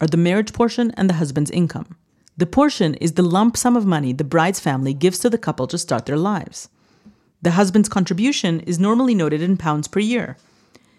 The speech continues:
It's a regular, expected income that dictates the couple's standard of living. Moll's father is concerned because he can only afford to pay a certain amount of money as a marriage portion,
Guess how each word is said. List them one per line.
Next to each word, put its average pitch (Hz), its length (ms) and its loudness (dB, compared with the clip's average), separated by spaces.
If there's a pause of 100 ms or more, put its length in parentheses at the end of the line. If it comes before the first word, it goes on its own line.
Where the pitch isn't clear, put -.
(100)
It's 170 160 -4
a 190 60 2
regular, 185 460 2
expected 214 540 -2
income 139 420 -2
that 151 180 -4
dictates 196 440 -2
the - 100 -2
couple's 160 300 -2
standard 147 340 -2
of 151 100 -6
living. 202 380 -6 (640)
Moll's 269 360 4
father 165 280 2
is 160 100 -4
concerned 185 640 -2 (460)
because 190 220 0
he 220 60 2
can 233 120 4
only 294 300 4
afford 151 440 -2
to - 100 -8
pay 185 160 2
a 175 40 2
certain 262 280 -2
amount 240 240 4
of 208 100 -2
money 226 280 2
as 139 100 -4
a 151 40 -2
marriage 131 300 -2
portion, - 400 -8